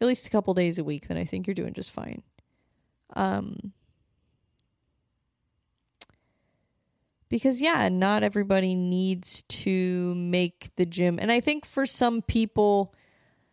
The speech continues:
um, you know, maybe that could be even holding them back from doing some other things that they love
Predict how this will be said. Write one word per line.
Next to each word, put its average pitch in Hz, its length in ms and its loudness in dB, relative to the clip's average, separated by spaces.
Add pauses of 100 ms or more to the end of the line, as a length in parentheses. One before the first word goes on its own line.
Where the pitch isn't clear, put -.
(460)
um, 190 920 0 (1160)
you 233 100 2
know, 311 140 4
maybe 202 360 0
that 196 240 2
could 202 160 2
be 202 260 -2
even 190 240 -2
holding 185 360 2
them 175 220 0
back 170 300 0
from 175 480 -4
doing 170 760 -4
some 214 240 -4
other 349 160 2
things 196 280 0
that 170 180 0
they 170 160 2
love 151 500 -2